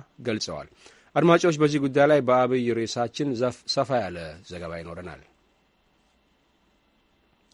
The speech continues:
የኬንያው ሳፋሪኮም በኢትዮጵያ የተንቀሳቃሽ ስልክ የገንዘብ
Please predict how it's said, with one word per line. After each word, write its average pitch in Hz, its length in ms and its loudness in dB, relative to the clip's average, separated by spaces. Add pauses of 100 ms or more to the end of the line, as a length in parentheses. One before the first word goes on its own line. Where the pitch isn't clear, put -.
(580)
የኬንያው 151 720 6
ሳፋሪኮም 123 640 0
በኢትዮጵያ 131 500 0
የተንቀሳቃሽ 135 720 -2
ስልክ 143 280 -4
የገንዘብ 127 420 0